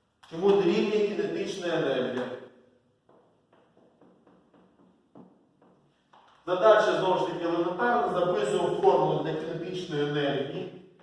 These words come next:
Є кінетична, то є М В квадрат поділене на два.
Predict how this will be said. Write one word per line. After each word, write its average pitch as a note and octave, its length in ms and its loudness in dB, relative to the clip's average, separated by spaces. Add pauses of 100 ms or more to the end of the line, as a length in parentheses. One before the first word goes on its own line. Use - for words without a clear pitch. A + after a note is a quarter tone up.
(280)
Є G3 300 2
кінетична, - 640 -4 (300)
то F3+ 140 -4
є F3 600 -4 (600)
М - 520 4 (260)
В C3 400 0
квадрат D#3+ 720 2 (260)
поділене D#3 560 -6
на D3 380 4
два. E3 600 2